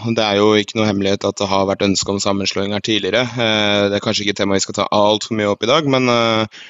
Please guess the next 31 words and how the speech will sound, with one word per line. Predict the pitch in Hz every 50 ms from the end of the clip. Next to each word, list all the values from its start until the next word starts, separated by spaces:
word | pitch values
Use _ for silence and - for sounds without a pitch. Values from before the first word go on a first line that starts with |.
| - - _ - -
om | - 120 120
ikke | 120 - -
sammenslåing | 117 - - 131 110 92 90 - - 101 107 120 127
da, | 117 104
så | - - 113
i | 104
hvert | 101 -
fall | - 107 107 107 -
så | - 110 104 104 104 104
hadde | 107 110 104
det | 104 107
jo | 101 98
vært | - _ - - - -
utrolig | - - - - 101 95 98 98 98 98
moro | 95 87 98 113 117 107
om | 104 104
det | 104
blir | 98 101 98 98 95
litt | 95 -
mer | - 101 95
positivitet | - 104 101 - - 107 95 98 - - - 92 92 90 - - 87
rundt | 73 62 80 - - - -
klubben | 104 98 92 - 101 104
igjen. | 123 151 143 104 -
At | - 92 98 - 101
det | 98
blir, | 98 - 67 73 80 98 107
eh, | 107 101 101 104 113
litt | 123
samlet | - - 139 139 135 131 127 127 127 127 123 123 120
supportere, | - 131 - 113 104 101 - - 110 107 104 104 104 104 104